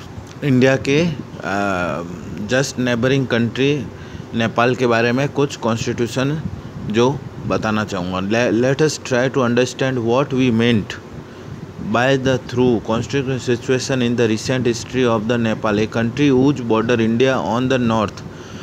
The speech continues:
और नॉर्थ में इंडिया के पास में इसका बॉर्डर है, जिसको नेपाल की कंट्री, मतलब नेबर कंट्री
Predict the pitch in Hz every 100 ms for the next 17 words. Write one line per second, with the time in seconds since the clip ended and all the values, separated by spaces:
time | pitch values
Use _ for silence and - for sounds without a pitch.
0 | - - 117 139 156 117 113 117 120 120
1 | 123 120 117 117 117 120 113 113 110 117
2 | - 131 123 - 117 107 104 104 127 143
3 | - - - - 113 113 95 107 - 135
4 | 127 104 113 113 120 117 113 107 117 120
5 | 113 107 123 117 104 113 110 113 104 131
6 | 165